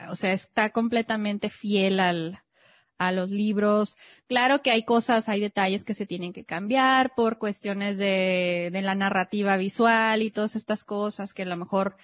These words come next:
lo que está escrito en el libro no funciona tan bien como lo que vimos en pantalla y cosas de ese tipo, ¿no? Pero en general es una, es una adaptación súper fiel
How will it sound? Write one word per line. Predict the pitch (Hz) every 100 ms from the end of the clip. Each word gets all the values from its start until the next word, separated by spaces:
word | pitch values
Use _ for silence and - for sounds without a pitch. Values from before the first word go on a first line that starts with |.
| - _ -
lo | 214 202
que | 214
está | -
escrito | 202 - 220 208
en | 208
el | 208
libro | 208 196
no | 196
funciona | - 196 190 208 190 190 190
tan | - 170 170 175
bien | 190 185
como | 180 185 185
lo | 175
que | - 165
vimos | 190 196 196 214
en | 208
pantalla | 208 208 208 208 214 214 214
y |
cosas | - 302 330
de | 302
ese | 302 349
tipo, | 254 - 214
¿no? | 220
Pero | 233 233
en |
general | 226 226 226 220 233
es | 262 -
una, | 247 254 254 247
es | 226 240
una | 240
adaptación | 233 - 190 - 214
súper | 214 302 262 226
fiel | 220 208 254